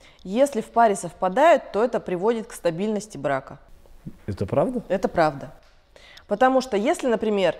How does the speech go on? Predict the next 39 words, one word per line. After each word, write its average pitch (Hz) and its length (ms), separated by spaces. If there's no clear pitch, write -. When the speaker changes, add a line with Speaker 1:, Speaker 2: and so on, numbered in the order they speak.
Speaker 1:
девушка 277 340
вегетарианка, 180 920
а 202 100
мужчина 214 600
любит 202 360
мясо, 220 520
то 220 80
им 302 340
очень 220 320
трудно 262 340
будет 202 280
налаживать 180 500
быт. 147 300
Потому 220 400
что - 220
она 240 280
не 208 120
может 202 360
готовить 277 500
мясо, 151 420
она 185 200
Speaker 2:
Они 220 80
Speaker 1:
его 220 120
Speaker 2:
не 226 60
мо-, 202 60
Speaker 1:
видеть - 280
не 127 40
Speaker 2:
они 127 140
Speaker 1:
может. 135 240
Speaker 2:
могут 131 140
дома 131 200
не 131 120
готовить? 160 520
Speaker 1:
Да, 156 280
могут 175 280
не 156 100
готовить. 143 540
Speaker 2:
Идеальный 127 400
вариант. 120 360